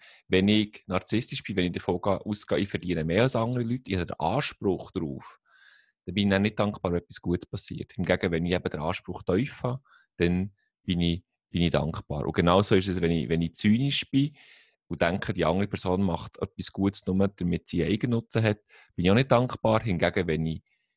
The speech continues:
wenn ich nachher tatsächlich der, denke, es ist eine,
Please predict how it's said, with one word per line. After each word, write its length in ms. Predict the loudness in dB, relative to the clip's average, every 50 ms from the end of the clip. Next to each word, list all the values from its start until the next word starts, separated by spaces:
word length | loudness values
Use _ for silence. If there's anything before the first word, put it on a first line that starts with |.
| _ _ _ _ 0
wenn 100 | 2 4
ich 80 | 4 4
nachher 360 | 4 2 2 2 0 0 0
tatsächlich 580 | 0 0 0 0 0 -2 -2 -2 -4 -8 -8 -8 -8 -6
der, 100 | -6 -6 -6 -8 _ _ _ _ _ _ _ _ _ _ _ _ _ _ _ _ _ -20 -14 -8 -4
denke, 280 | -2 -2 -2 -2 -2 -4
es 120 | -4 -6
ist 140 | -8 -6 -4
eine, 200 | -2 -2 -2